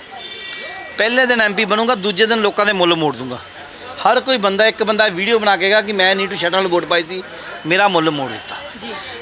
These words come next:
Speaker 1: ਜੇ ਆਪਾਂ ਕੇਂਦਰ ਸਰਕਾਰ ਦੀ ਗੱਲ ਕਰੀਏ, ਕੇਂਦਰ ਸਰਕਾਰ, ਭਾਰਤ ਸਰਕਾਰ ਪੰਜਾਬ ਸਰਕਾਰ ਨੂੰ ਕਹਿੰਦਾ ਵਾ ਕਿ ਸਿੱਧੂ ਮੂਸੇਵਾਲਾ ਜਿਹੜਾ ਬੇਟਾ ਛੋਟਾ ਹੋਇਆ ਵਾ, ਸਿੱਧੂ ਮੂਸੇਵਾਲਾ ਛੋਟਾ ਭਰਾ ਹੋਇਆ ਵਾ,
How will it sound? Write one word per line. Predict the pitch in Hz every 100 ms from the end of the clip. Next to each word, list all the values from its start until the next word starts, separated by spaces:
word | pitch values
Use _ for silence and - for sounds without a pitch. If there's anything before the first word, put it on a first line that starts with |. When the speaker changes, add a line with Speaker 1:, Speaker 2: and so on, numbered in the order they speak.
| -
Speaker 1:
ਜੇ | 214
ਆਪਾਂ | 247 254
ਕੇਂਦਰ | 233 226 233
ਸਰਕਾਰ | 214 220 226 220
ਦੀ | 196 214
ਗੱਲ | 202
ਕਰੀਏ, | 190 208 214
ਕੇਂਦਰ | 214 196 196
ਸਰਕਾਰ, | 180 185 196 190
ਭਾਰਤ | 208 175
ਸਰਕਾਰ | - 185 170 180 185 - - - - - -
ਪੰਜਾਬ | 170 165 196
ਸਰਕਾਰ | 202 202 196 185
ਨੂੰ | 180
ਕਹਿੰਦਾ | 156 180 190 185
ਵਾ | 196 226 233 - - - -
ਕਿ |
ਸਿੱਧੂ | 208 226 202 269
ਮੂਸੇਵਾਲਾ | 233 214 226 226 220 214 214 175 156
ਜਿਹੜਾ | 156 202 196
ਬੇਟਾ | 175 180 190
ਛੋਟਾ | 185 190
ਹੋਇਆ | 156 151 156
ਵਾ, | 139 110 - - - -
ਸਿੱਧੂ | 202 220
ਮੂਸੇਵਾਲਾ | 220 175 208
ਛੋਟਾ | 208 185 190
ਭਰਾ | 190 196
ਹੋਇਆ | 151 156 165
ਵਾ, | 190